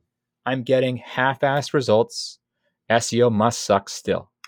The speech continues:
because they don't know who to trust. And then they get frustrated.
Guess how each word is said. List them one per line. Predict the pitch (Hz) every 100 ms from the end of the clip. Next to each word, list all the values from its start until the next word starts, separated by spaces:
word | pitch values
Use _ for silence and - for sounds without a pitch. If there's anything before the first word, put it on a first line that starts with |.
| - _ _ _ _ _ _ _ _ _ -
because | 98
they | 92
don't | 98 107 104
know | 120
who | 110
to | 110
trust. | - - 107 - - - _ _ _ _ _ _ _ _
And | - 98
then |
they | 101
get | 101 107
frustrated. | - 107 - - 87 87 -